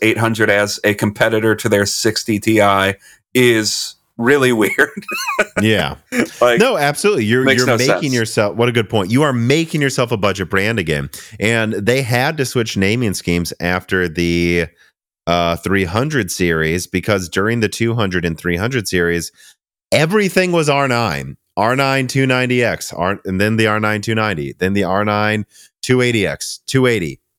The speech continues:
Speaker 2: two eighty-five, R nine two se-, like, it, it, it got absurd. A-, and especially in the three hundred series, like, half, more than half of the stack was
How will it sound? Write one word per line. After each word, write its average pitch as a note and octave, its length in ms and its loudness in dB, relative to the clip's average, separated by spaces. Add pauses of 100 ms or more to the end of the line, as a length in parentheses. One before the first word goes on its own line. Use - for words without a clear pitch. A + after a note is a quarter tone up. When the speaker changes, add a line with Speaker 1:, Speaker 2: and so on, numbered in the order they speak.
Speaker 2:
two B2 160 2
eighty-five, A2 640 0 (160)
R G2+ 140 2
nine A2 220 0
two A2 180 0
se-, A2+ 260 0
like, A2+ 220 0 (220)
it, C#3 200 0
it, C#3 260 2
it C#3+ 80 0
got C#3+ 220 0
absurd. C3+ 540 -2
A-, A2+ 160 2
and A#2 100 2
especially D3+ 320 0
in C3+ 60 2
the F#2+ 80 0
three C#3 240 0
hundred B2 260 -2
series, G2 460 0
like, G#2+ 180 0 (400)
half, F3+ 520 -2
more B2+ 260 2
than G#3 160 -2
half C3+ 400 -2
of F#3 80 0
the C#3 100 0
stack E3+ 400 -2
was A2 140 -2